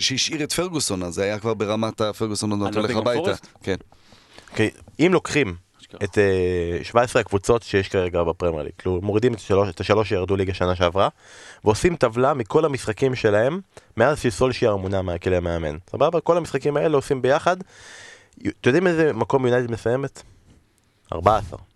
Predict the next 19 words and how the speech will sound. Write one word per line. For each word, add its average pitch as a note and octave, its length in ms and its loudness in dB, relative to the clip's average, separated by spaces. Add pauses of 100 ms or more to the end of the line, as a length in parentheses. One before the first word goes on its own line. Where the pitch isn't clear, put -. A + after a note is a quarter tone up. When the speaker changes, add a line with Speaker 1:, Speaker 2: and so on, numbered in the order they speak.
(360)
Speaker 3:
מתוך C3 180 2
שבע G#2+ 120 0
עשרה. E2+ 180 -8 (680)
זה A#2+ 120 6
המ-, C#3 160 0
זה A#2+ 80 4
המצב C#3 220 2
של A#2 140 0
יונייטד A2+ 260 2
Speaker 1:
כן. A#2+ 120 -2
Speaker 3:
כרגע. G2+ 360 2 (580)
אה, A2+ 320 4 (160)
ואני G#2 360 0
רוצה E3 220 2
רק, E3+ 200 -2
לפני G#2+ 360 -2
שאתה B2+ 400 2
מגיב, G#2+ 280 -4
אסף, G#2+ 360 0